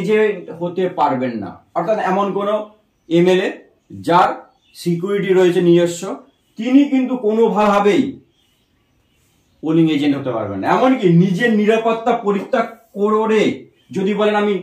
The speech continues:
এজেন্ট হব, কিন্তু তারও permission নেই। যখন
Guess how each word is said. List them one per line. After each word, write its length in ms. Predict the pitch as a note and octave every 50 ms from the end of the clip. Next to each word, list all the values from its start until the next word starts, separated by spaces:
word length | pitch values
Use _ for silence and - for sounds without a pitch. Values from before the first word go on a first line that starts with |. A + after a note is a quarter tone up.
| - - F3 F3+
এজেন্ট 220 | F3+ G#3+ G#3+ G#3 G3+
হব, 120 | F#3+ E3+ C3 - - - - _ _ _ _ _ _ _
কিন্তু 180 | E3 E3 F3 F#3 - -
তারও 240 | C#3 C#3+ D3+ F3 F3+ E3
permission 440 | C#3 C3 B2+ B2+ B2 - - F3 G#3 B3 - - - _ _ _ _ - A#2
নেই। 140 | B2+ B2+ G#2+ - - - _ _ _ _ _ _ - - - _ _ _ _ _ _ _ _ _ _ _ _ _ _ _ _ _ _ _ _ _ _ _ _ _ _ _ _ _ _ _ _ _ _ _ _ _ _ _ _ _
যখন 340 | - - F3 F3+ F#3 A#3+ B3+